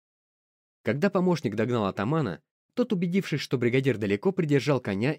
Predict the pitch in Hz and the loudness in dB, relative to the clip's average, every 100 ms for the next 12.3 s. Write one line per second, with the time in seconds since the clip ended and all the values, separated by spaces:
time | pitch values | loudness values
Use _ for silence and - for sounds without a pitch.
0 | - 127 - 117 104 82 - _ _ _ | -2 -4 0 0 0 -4 -8 _ _ _
1 | _ - 214 - 156 151 147 127 - 131 | _ -6 -4 0 2 4 4 2 2 4
2 | 123 127 110 117 113 98 90 101 90 82 | 6 6 6 4 2 2 -2 -2 -2 -2
3 | - _ _ _ _ _ - 92 131 123 | -10 _ _ _ _ _ -6 2 4 6
4 | 113 101 123 110 - _ _ - 104 107 | 4 4 4 2 -4 _ _ -4 0 0
5 | 98 113 98 90 - _ - 107 135 123 | -2 0 -2 -4 -10 _ 0 6 8 8
6 | 92 85 - _ _ 95 120 156 175 160 | 6 0 -8 _ _ 0 2 2 -2 2
7 | 131 101 92 110 104 90 - _ _ _ | 2 2 -2 -2 -2 -4 -8 _ _ _
8 | _ - 135 165 165 175 180 165 180 180 | _ -12 -8 -4 0 0 2 0 0 2
9 | 202 180 139 123 - 95 101 101 92 82 | 4 4 6 4 4 -2 0 0 0 -6
10 | - _ _ - 113 131 139 143 131 160 | -8 _ _ -8 0 2 2 2 4 2
11 | 147 135 156 165 151 147 160 151 120 101 | 2 2 4 4 2 2 4 4 4 2
12 | 98 95 - | 2 -2 -4